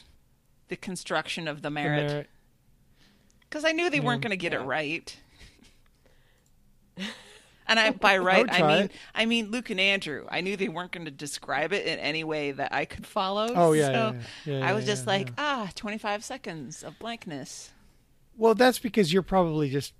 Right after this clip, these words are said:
Speaker 2: mostly out on all things Arby's, while I'm mostly in on all things
Speaker 1: No,
Speaker 2: Arby's.
Speaker 1: I
Speaker 2: So
Speaker 1: love
Speaker 2: that's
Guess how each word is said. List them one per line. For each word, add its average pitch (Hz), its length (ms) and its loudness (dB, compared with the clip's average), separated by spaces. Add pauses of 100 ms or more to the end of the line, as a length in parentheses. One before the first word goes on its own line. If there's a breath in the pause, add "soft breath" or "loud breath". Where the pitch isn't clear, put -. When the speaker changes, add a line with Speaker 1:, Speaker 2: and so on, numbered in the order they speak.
(140)
Speaker 2:
mostly 170 540 2
out 156 400 4
on 165 140 0
all 165 160 0
things 160 260 -2
Arby's, 165 400 2
while 147 140 2
I'm 143 120 0
mostly 143 300 0
in 151 340 0
on 185 140 2
all 190 160 2
things 196 240 0
Speaker 1:
No, 196 60 4 (100)
Speaker 2:
Arby's. 202 240 4
Speaker 1:
I 240 80 4
Speaker 2:
So 294 80 4
Speaker 1:
love 254 240 6
Speaker 2:
that's 175 140 2